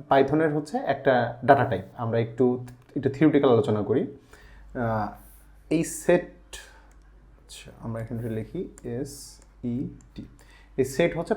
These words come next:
পাইথনের হচ্ছে একটা ডেটা টাইপ। তো সেট যদি আমরা পাইথনে তৈরি করতে চাই, আহ, ঠিক সেমভাবে আমাদের একটা ভেরিয়েবলে লিখতে হয়। আমরা লিস্ট বা টাপল যেভাবে তৈরি করেছি, ধরেন আমরা একটা, আহ, সেট তৈরি করব, আহ, তার ভেরিয়েবলের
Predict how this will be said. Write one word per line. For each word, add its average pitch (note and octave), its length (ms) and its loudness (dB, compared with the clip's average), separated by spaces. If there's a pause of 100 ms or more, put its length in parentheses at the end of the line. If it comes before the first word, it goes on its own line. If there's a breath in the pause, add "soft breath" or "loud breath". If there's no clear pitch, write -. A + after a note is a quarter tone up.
পাইথনের D3+ 400 4
হচ্ছে D3 160 -8
একটা F3 120 0
ডেটা C3 240 6
টাইপ। C#3 240 4 (600 soft breath)
তো B2 140 4
সেট F3+ 320 4 (100)
যদি E3+ 120 4
আমরা F3 140 4
পাইথনে F3 360 6
তৈরি G#3+ 260 6
করতে F3+ 260 6
চাই, C#3+ 160 6
আহ, B2+ 760 0
ঠিক F3 180 2
সেমভাবে E3+ 560 4 (380)
আমাদের B2+ 240 4
একটা C#3 160 4
ভেরিয়েবলে C3+ 500 8
লিখতে C#3 300 4
হয়। F#3+ 100 4
আমরা D#3+ 180 4 (120)
লিস্ট C#3 340 4
বা A#2+ 60 4
টাপল B2+ 300 4
যেভাবে C#3 240 4
তৈরি C#3 260 6
করেছি, C3+ 240 2 (160)
ধরেন C#3 260 6
আমরা A#2+ 140 2
একটা, A#2 240 0 (840 soft breath)
আহ, A#2+ 180 -2 (100)
সেট C#3+ 240 4
তৈরি C3 260 6
করব, A2+ 160 -2 (520 soft breath)
আহ, A2+ 540 -4 (120)
তার A2+ 220 2
ভেরিয়েবলের B2 400 4